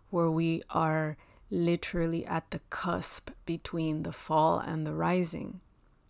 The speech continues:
And those of us that can tune into that as, as a truth, if it's your truth that we are at that cusp right now on this planet,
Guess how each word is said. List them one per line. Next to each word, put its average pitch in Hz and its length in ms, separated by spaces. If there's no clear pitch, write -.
And 170 160
those 165 240
of 165 160
us 160 460
that 180 320
can 170 640
tune 240 300
into 214 400
that 175 400
as, 170 440
as 170 260
a - 60
truth, - 800
if 208 240
it's 208 260
your 185 100
truth 202 500
that 170 180
we 180 200
are 180 140
at 165 260
that - 240
cusp - 560
right 175 240
now 160 260
on 156 160
this 160 200
planet, - 540